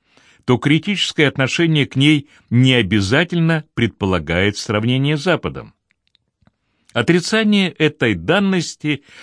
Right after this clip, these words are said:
не обязательно означает желание заменить ее западной социальной системой. Это новое явление,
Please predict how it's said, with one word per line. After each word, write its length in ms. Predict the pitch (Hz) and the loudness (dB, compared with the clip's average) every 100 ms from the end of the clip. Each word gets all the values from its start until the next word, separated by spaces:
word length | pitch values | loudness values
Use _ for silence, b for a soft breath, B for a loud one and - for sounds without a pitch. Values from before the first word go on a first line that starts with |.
| B | B
не 260 | 123 135 143 | 2 4 6
обязательно 760 | 120 95 95 156 185 170 151 | 2 2 0 0 -2 -2 0
означает 540 | 117 98 95 160 165 117 | 0 0 -2 0 0 0
желание 500 | 92 113 143 143 127 | 0 0 0 0 0
заменить 460 | 101 107 127 147 | 0 0 0 -2
ее 180 | 147 127 | 0 0
западной 460 | 90 98 101 101 110 | 0 -2 -2 -4 -4
социальной 540 | 117 101 113 110 117 | -6 -6 -4 -2 -4
системой. 760 | 107 139 - 185 175 90 - _ B B B | -6 -10 -8 -6 -6 -6 -8 _ B B B
Это 220 | 113 117 | -2 2
новое 380 | 151 180 202 202 | 4 4 4 4
явление, 760 | 202 196 202 220 185 98 71 | 2 0 0 0 0 -2 -4